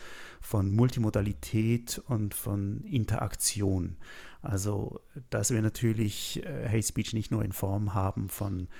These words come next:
ähm, ja, verbalen Äußerungen, sondern dass das mitunter,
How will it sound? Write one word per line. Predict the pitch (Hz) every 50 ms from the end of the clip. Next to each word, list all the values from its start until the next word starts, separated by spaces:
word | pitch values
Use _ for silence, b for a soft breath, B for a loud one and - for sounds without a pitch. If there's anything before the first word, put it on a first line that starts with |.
| B B B B B -
ähm, | - 92 90 90 90 87 87 85 85 - - -
ja, | - - 95 92 85 87 -
verbalen | 98 101 95 - 101 110 113 107 107 104 113 - - - -
Äußerungen, | 123 135 151 - - 143 127 123 123 127 120 113
sondern | - 110 104 104 101 101
dass | 104 101 - -
das | 117 117 98 - - - -
mitunter, | - 123 123 117 113 - 113 101 98 - 107 104 101 98